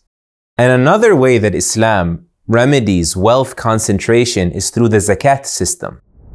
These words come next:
Zakah is another one of Islam's five foundational pillars, an obligatory charity due on your holdings of significant amounts of capital,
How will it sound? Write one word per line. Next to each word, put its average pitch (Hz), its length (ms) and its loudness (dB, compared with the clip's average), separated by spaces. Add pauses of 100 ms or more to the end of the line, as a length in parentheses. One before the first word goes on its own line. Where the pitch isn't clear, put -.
(180)
Zakah 123 600 2
is 131 140 0
another 151 460 2
one 135 200 2
of 127 140 2
Islam's 120 600 0
five 127 520 2
foundational 110 840 0
pillars, - 760 -2 (340)
an 117 120 2
obligatory 156 760 2
charity 135 760 0
due 139 640 2
on 101 500 0
your 120 300 2
holdings 113 720 0
of 101 160 -2
significant 131 680 0
amounts 110 360 0
of - 120 -10
capital, 127 500 -2